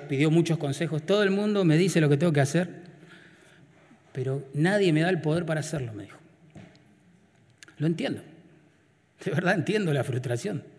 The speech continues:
Yo me he sentido así también. Wow, yo sé lo que tengo que hacer, como diría Pablo,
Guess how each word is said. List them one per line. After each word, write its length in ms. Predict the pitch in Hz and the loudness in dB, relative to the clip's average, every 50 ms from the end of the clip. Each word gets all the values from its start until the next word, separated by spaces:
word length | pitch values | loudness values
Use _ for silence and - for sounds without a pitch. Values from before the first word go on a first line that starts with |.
| - - - _ _ _ _ _ _ | -20 -20 -20 _ _ _ _ _ _
Yo 140 | - - 185 | -12 -8 -6
me 120 | 185 190 170 | -4 -4 -2
he 20 | |
sentido 380 | 135 147 135 123 143 143 139 127 | -2 -2 -2 0 0 0 0 0
así 160 | - - 151 | -2 -2 -4
también. 360 | 131 127 127 160 208 202 143 - - - - - - _ _ _ _ _ _ _ _ _ _ _ _ _ _ _ _ _ _ _ _ _ | -4 -4 -4 -4 -6 -8 -10 -14 -16 -20 -20 -20 -20 _ _ _ _ _ _ _ _ _ _ _ _ _ _ _ _ _ _ _ _ _
Wow, 460 | - 156 190 214 160 135 113 - - - - | -10 -6 -6 -4 -4 -6 -6 -10 -16 -16 -16
yo 60 | 147 | -10
sé 180 | - - 311 | -6 -4 -4
lo 100 | 269 175 | -2 -2
que 80 | 143 143 | -2 -2
tengo 160 | 131 143 139 | -2 -2 -2
que 80 | 127 139 | -2 -2
hacer, 500 | 139 - - 208 226 - 117 - 226 - - - - - _ _ | -4 -4 -4 -6 -4 -4 -6 -8 -10 -12 -20 -20 -20 -20 _ _
como 200 | - - 131 131 | -12 -8 -4 -2
diría 240 | 143 143 156 151 135 | 0 0 0 0 0
Pablo, 440 | 151 190 202 208 190 180 175 175 | 0 0 0 0 0 0 0 -2